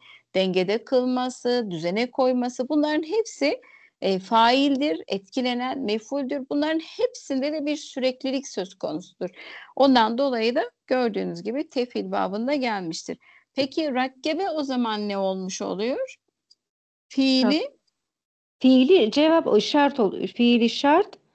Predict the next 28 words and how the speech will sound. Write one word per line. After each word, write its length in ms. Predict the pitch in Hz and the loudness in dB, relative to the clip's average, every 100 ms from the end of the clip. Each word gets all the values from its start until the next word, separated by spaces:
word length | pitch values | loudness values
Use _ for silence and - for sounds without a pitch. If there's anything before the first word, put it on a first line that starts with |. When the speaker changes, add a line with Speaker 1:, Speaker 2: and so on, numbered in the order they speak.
| _ | _
Speaker 2:
Fiili 220 | - 302 269 | 2 6 8
Speaker 1:
Cevabı 160 | 269 | 8
Speaker 2:
cevap 280 | 247 233 220 | 8 8 6
mı? 60 | 269 | 6
Speaker 1:
şa-, 160 | 254 | 4
Speaker 2:
Cevabı 240 | 240 220 214 - | 4 2 0 0
Speaker 1:
aynen, 420 | 226 247 240 185 180 | 2 6 4 2 -4
Speaker 2:
şart. 100 | 190 | -4
Speaker 1:
cevabı 540 | 240 240 254 254 262 | -2 2 2 2 0
Speaker 2:
Cevabı 0 | |
şart. 140 | 220 | -2
Speaker 1:
şart 300 | 208 226 247 | -2 -4 -6
o. 160 | 175 165 - _ _ _ _ | -8 -8 -12 _ _ _ _
Speaker 2:
Cevabı 380 | 208 202 202 208 | 2 4 4 2
Speaker 1:
Cevabı 20 | |
Speaker 2:
şart. 280 | 226 214 185 | 0 0 0
Speaker 1:
şart 520 | 277 247 269 302 - | -2 -2 -4 -6 -10
olmuş 500 | - 196 185 180 185 | -8 -6 -6 -10 -10
oldu 380 | 196 170 175 180 | -8 -8 -8 -10
burası 520 | 180 170 196 - 190 | -10 -10 -12 -12 -10
da. 180 | 196 190 - _ _ _ | -8 -8 -12 _ _ _
Şimdi 240 | - 320 294 | -6 0 2
arkadaşlar 840 | 269 294 311 302 320 240 208 - | 2 0 -6 -8 -6 -6 -6 -8
burada 420 | 240 294 269 262 539 _ - | -8 -4 -4 -6 -10 _ -6
bazı 320 | 262 247 247 | -4 -4 -6
görüşlerde 760 | 240 254 240 - 233 214 208 220 | -6 -6 -8 -8 -6 -6 -6 -6
diyor 220 | 285 269 | -6 -8
ki, 300 | - 190 | -8 -10